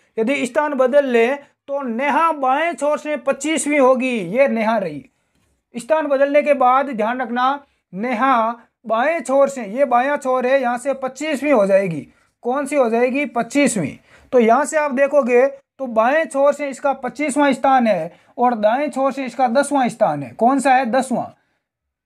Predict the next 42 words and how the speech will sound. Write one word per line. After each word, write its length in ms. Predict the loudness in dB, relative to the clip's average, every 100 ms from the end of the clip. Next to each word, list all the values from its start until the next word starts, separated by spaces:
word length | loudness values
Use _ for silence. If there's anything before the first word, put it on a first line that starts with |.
| -10
क्योंकि 200 | -6 -2
इन्होंने 220 | 0 0
अपना 240 | 0 0 -2
स्थान 260 | -2 -2
बदल 240 | 0 0 2
लिया। 220 | 2 0 -2 _ _
तो 60 | -10
इधर 260 | -2 0
से 180 | 0 -2
इसका 200 | -4 -4 -2
क्या 180 | 0
है? 120 | 0 0
दसवाँ 380 | -2 0 0
है 80 | 2
और 140 | 0 -2
इधर 100 | -4
से 140 | -6
पच्चीसवाँ 560 | -8 -2 0 2 4 4
है। 180 | 2 -4 -8 _ _ -6
तो 80 | -4
दस 300 | 2 0 2
और 200 | 0 0
पच्चीस 480 | -2 -6 -4 -4 -6 -4
ऐड 240 | 0 2 2
करो 360 | 2 2 0 -6 _ -10
तो 40 |
बताना 360 | -4 0 0 0
है 60 | -2
आपको 400 | -2 2 2 2 -4 _ _ -18
कि 40 | -8
पंक्ति 380 | -2 -2 0 2
में 140 | 2
कुल 160 | 0 -6
कितनी 280 | -6 -4
छात्राएं 460 | -2 -2 -2 -2 -2
हैं। 220 | -4 -10 _ _ 0
दस 240 | 0 0
और 220 | 0 2
पच्चीस 360 | 0 -6 -6 -2
हो 120 | 0
गया 160 | 2 2
पैंतीस। 720 | 2 0 0 -2 -4 -6 -10